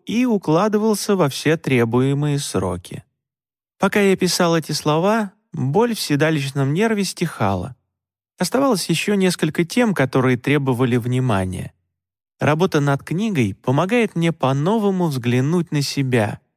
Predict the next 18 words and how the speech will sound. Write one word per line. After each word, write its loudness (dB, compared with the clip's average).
принять 2
себя 0
здесь -2
и -2
сейчас. -4
Она 2
открывает 0
меня 0
жизни — -4
и 0
помогает 0
более 2
чутко -2
воспринимать 0
ее 2
любовь 0
ко -2
мне. -4